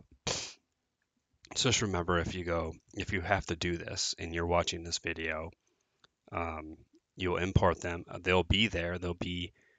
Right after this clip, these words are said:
in your, uh, hypervisor instance, uh,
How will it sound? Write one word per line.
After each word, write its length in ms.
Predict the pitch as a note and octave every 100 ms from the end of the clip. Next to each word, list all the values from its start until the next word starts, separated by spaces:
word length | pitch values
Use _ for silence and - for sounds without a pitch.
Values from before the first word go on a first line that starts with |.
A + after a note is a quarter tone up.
| _ _ _ -
in 240 | G2 G2+
your, 400 | F2+ F2 E2 D#2 - -
uh, 340 | F2 E2 D#2+ D#2+ - -
hypervisor 640 | - G2+ F#2 F2 E2 F2
instance, 640 | F2 D#2 - F2 F2+ - - _ _ _ _ _ _
uh, 360 | - F2+ E2